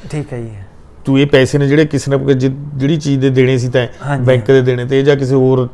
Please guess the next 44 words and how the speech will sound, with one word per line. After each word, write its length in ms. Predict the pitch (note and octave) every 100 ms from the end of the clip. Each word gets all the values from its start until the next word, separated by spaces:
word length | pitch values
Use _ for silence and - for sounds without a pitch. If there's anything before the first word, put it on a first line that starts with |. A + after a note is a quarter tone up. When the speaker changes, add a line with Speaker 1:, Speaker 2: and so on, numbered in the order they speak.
| -
Speaker 2:
ਕਿਸੇ 220 | - B2 C3+
ਦੇ 140 | C3
ਦੇਣੇ 280 | B2 A#2+ A#2
ਸੀ, 140 | C3
Speaker 1:
ਹਾਂਜੀ, 280 | C#3 C3+ C3
ਹਾਂ, 80 | B2
ਬਿਲਕੁਲ। 320 | A#2 G#2+ C3
Speaker 2:
ਕੁਰਕੀ 160 | - D#3+
ਉਸੇ 260 | C#3+ D3
ਕਰਕੇ 260 | D#3+ D3+ F#3
ਹੁੰਦੀ 180 | D3+ E3
ਹੈ 40 |
ਨਾ, 60 | F3+
Speaker 1:
ਹਾਂਜੀ, 140 | F3+
Speaker 2:
ਜਦੋਂ 140 | E3+
Speaker 1:
ਹਾਂ, 60 | E3
ਹਾਂ, 140 | D#3+
ਜਦੋਂ 220 | D3+ D3 C#3
Speaker 2:
ਜਾਂ 140 | D#3
ਕੋਰਟ 240 | C3+ D#3
'ਚੋਂ 160 | D3 D3+
ਕੋਈ 100 | D3
ਜੁਰਮਾਨਾ 420 | C#3 C3+ C3 C3+
ਹੁੰਦਾ 280 | C3 C#3 C3+
ਉਹ 120 | C#3
ਨਹੀਂ 100 | E3+
ਭਰਦੇ 320 | F3 D3+ C3
ਹੈਗੇ, 180 | C3 C3+
Speaker 1:
ਬਿਲਕੁਲ 280 | C#3 C3+ C3+
ਸਰ। 60 | B2
Speaker 2:
ਤਾਂ 140 | C3+
ਅਦਾਲਤ 340 | C3+ C3+ B2+
ਆਰਡਰ 260 | C#3 C3 C3
ਕਰ 160 | C3 B2+
ਦਿੰਦੀ 180 | B2+
ਹੈ 60 | C3+
ਵੀ 80 | C3+
ਇਹਦੀ 100 | C#3
Speaker 1:
ਜੀ। 60 |
Speaker 2:
ਜ਼ਮੀਨ 220 | C3 C3 B2
ਕੁਰਕ 200 | A#2+ -
ਕੀਤੀ 280 | B2 B2+
ਜਾਵੇ। 260 | B2+ A#2+ A#2
Speaker 1:
ਜੀ। 380 | A#2+ A#2 A#2+